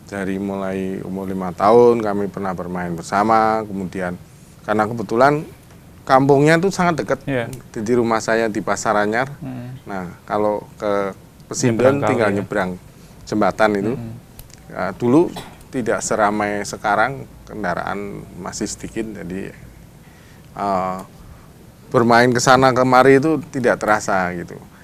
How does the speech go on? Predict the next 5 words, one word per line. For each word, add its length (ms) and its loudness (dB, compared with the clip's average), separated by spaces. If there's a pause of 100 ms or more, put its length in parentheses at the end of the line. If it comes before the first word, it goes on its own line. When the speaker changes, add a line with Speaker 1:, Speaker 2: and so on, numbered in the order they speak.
(140)
Speaker 1:
Jadi, 600 -2
eh, 580 -4 (640)
Mas 240 -8
Alek 340 0
ini 300 -4